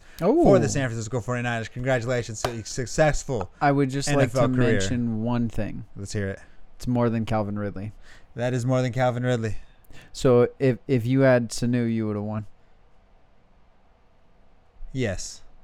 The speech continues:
Speaker 2: You would be correct. I
Speaker 1: Okay.
Speaker 2: could have put anybody on my bench. I would have won. Uh, but, I mean,
Speaker 1: But you didn't.
Speaker 2: I didn't, 'cause
Speaker 1: But you
Speaker 2: who,
Speaker 1: didn't.
Speaker 2: eh, I didn't,
Speaker 1: But you
Speaker 2: so.
Speaker 1: didn't.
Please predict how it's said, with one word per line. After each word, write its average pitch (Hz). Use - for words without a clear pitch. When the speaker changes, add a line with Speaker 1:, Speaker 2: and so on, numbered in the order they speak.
Speaker 2:
You 120
would 120
be 123
correct. 113
I 131
Speaker 1:
Okay. 143
Speaker 2:
could 202
have 185
put 160
anybody 135
on 104
my 107
bench. 101
I 95
would 98
have 95
won. 92
Uh, 104
but, 104
I 104
mean, 98
Speaker 1:
But 113
you 101
didn't. 113
Speaker 2:
I 113
didn't, 104
'cause 131
Speaker 1:
But -
you 120
Speaker 2:
who, 117
Speaker 1:
didn't. 131
Speaker 2:
eh, 87
I -
didn't, 98
Speaker 1:
But 120
you -
Speaker 2:
so. 104
Speaker 1:
didn't. 110